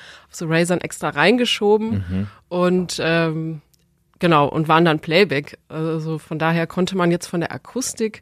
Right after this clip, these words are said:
Speaker 2: Das ist ja schade.
Speaker 1: kann man letzt-,
Speaker 2: Ja.
Speaker 1: kann ich letztlich gar kein abschließendes, ähm,
Speaker 2: Mhm.
Speaker 1: Urteil mir erlauben. So.
Speaker 2: Mhm.
Speaker 1: Also da, da gab's auch viel Kritik und ich, ich saß genau an der Stelle,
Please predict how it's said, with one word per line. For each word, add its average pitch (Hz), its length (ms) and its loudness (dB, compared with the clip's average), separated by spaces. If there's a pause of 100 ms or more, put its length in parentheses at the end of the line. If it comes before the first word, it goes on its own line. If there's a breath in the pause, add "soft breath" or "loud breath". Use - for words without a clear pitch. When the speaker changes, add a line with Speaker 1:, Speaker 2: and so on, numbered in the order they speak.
Speaker 2:
Das 92 100 -10
ist 92 60 -12
ja 123 80 -2
schade. 87 480 -2
Speaker 1:
kann 185 160 -4
man 180 100 4
letzt-, 175 200 4
Speaker 2:
Ja. 180 60 -6
Speaker 1:
kann 202 100 4
ich 190 120 0
letztlich 190 340 0
gar 185 120 2
kein 202 180 2
abschließendes, 180 840 -2
ähm, 165 480 -4
Speaker 2:
Mhm. 190 100 -6
Speaker 1:
Urteil 170 520 4
mir 170 220 0
erlauben. 151 560 0
So. 151 120 -6
Speaker 2:
Mhm. 92 80 -4
Speaker 1:
Also 160 280 -2
da, 165 140 4
da - 280 -6
gab's - 320 -2
auch 226 160 -4
viel 180 440 0 (120)
Kritik - 440 -8
und 151 360 -10
ich, - 120 -20 (300)
ich - 180 -16
saß 170 240 0
genau 196 200 4
an 175 60 4
der 185 100 0
Stelle, 202 360 0